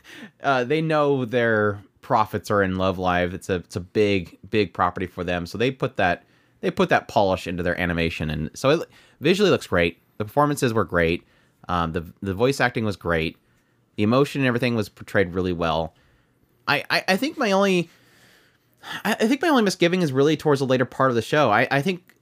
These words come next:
it had a very strong, like, first three quarters of this show. I really did like the characters. I really liked Yohane. Again, I think the side characters are really weak. The rest of the, the rest of the main girls,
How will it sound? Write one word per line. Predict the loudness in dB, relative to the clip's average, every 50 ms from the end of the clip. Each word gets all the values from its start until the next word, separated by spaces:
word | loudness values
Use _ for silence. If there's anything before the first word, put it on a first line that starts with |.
| _ _
it | 0 0 0 0
had | -2 0 0 0 2 2
a | 0 0
very | -2 -2 0 2 2 4 4 4 2
strong, | 0 -4 -2 2 2 4 4 2 2 0 -4 -6 -8 -8
like, | -6 -6 -6 -6
first | -6 -2 -2 -2 -2 -2 -6 -8
three | -4 -4 -2 -4
quarters | -4 -6 -6 -2 0 2 2 2 2 0 -2
of | -4 -2 0
this | 0 0 -2
show. | -2 0 0 2 2 2 0
I | 0 -2
really | -2 -2 -2 -2 -2 -2
did | -2 -2 0
like | 0 0 0 -2 _ _ _ -12
the | -12 -10
characters. | -4 0 2 2 2 2 2 2 2 2 0
I | -2
really | 0 0 0 0
liked | 0 -2 -2 -4
Yohane. | -6 -6 -2 0 0 0 0 0 0 -2 -4 -6 _ _ _ _ _ _ _ _ _ -8
Again, | -4 -2 0 0 -2 -2
I | -4 -6
think | -6 -6 -6 -6 -6
the | -8 -10
side | -6 -4 -4 -4 -4
characters | -2 -2 -2 -2 -2 -4 -6
are | -4
really | -2 -2 -2 0 0
weak. | -2 -4 -4 -6
The | -4 -2
rest | -2 -2 -2 -2
of | -2
the, | -2 -2 -2 -4 -4
the | -4 -2
rest | 0 0 0 -2 -2
of | -4 -4 -2
the | -2 -2 0 0
main | 0 0 0 -2 -2
girls, | -2 0 0 2 0 0 -2 -4 -6 -10 -14